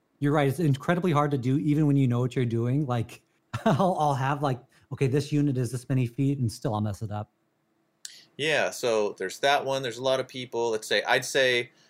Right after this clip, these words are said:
Speaker 2: 'cause actually, um, Kyle has a bunch of Unity tutorials, and every time I need to, like, skin and rig something, I go watch his tutorial 'cause I forget, and I'm like, "Let me go find Kyle's tutorial."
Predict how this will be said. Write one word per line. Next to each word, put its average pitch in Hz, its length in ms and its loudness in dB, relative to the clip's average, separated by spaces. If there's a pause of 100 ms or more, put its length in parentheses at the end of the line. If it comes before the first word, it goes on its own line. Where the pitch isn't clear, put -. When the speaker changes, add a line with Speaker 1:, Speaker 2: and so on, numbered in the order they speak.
(140)
Speaker 2:
'cause 135 220 2
actually, 143 480 2
um, 107 280 -2 (100)
Kyle 135 460 2
has 120 280 2
a 107 140 -8
bunch 120 240 -4
of 98 80 -10
Unity 139 260 -6
tutorials, 151 720 -4 (200)
and 117 220 -6
every 123 300 0
time 135 340 -2
I 110 140 -2
need 110 200 -6
to, 135 100 -4
like, 110 300 -2
skin 113 420 -6
and 101 160 -8
rig 101 200 -2
something, 127 400 -6
I 113 100 -2
go 107 140 0
watch 104 260 0
his 120 120 -8
tutorial 117 460 0
'cause 123 160 -4
I 107 100 2
forget, 104 580 -2 (380)
and 107 80 -8
I'm 110 80 -4
like, 104 140 -4
"Let 139 80 -4
me 143 80 0
go 135 120 2
find 135 260 0
Kyle's 127 300 2
tutorial." 131 580 0